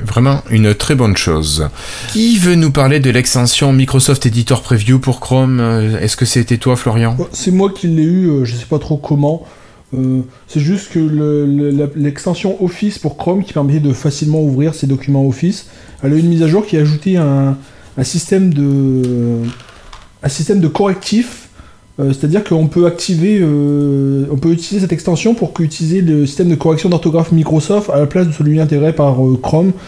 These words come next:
Speaker 2: directement sous Chrome. Alors bon, il y a pas de, il y a pas grand-chose à dire,
Speaker 1: D'accord.
Speaker 2: mais c'est, ça montre que Microsoft s'intègre un petit peu partout ses services, euh, intègre un peu partout ses services comme, euh, de plus en plus aujourd'hui.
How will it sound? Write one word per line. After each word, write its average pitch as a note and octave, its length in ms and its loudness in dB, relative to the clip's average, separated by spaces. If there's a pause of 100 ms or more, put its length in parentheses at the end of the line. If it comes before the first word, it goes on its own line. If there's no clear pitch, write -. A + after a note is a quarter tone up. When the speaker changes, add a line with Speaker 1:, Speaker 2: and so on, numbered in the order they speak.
(280)
Speaker 2:
directement C#3+ 480 2
sous D3 120 -4
Chrome. C3 300 0 (540)
Alors A#2 160 0
bon, A#2+ 180 0
il B2+ 60 2
y - 20 2
a A2+ 60 0
pas B2+ 160 -2
de, A2 400 -2 (260)
il B2+ 40 -4
y - 20 0
a - 20 0
pas B2 80 0
grand-chose B2 200 4
à - 20 4
dire, C3 80 2
Speaker 1:
D'accord. D3+ 160 0
Speaker 2:
mais D3+ 100 2
c'est, B2 320 0
ça C#3+ 100 0
montre D#3+ 220 2
que - 80 0
Microsoft C#3 460 2
s'intègre C#3+ 280 2
un C3+ 60 4
petit C3 120 -2
peu C#3 120 0
partout C#3+ 320 -2
ses C#3 140 -2
services, C3+ 500 0
euh, A2+ 180 0 (380)
intègre C#3 200 2
un - 40 6
peu C3+ 100 0
partout C3+ 280 0
ses C#3 120 -10
services B2+ 380 0
comme, A#2 260 0
euh, A2 220 0
de A2+ 100 0
plus B2+ 160 -2
en B2 80 2
plus C3+ 220 0
aujourd'hui. A#2 260 2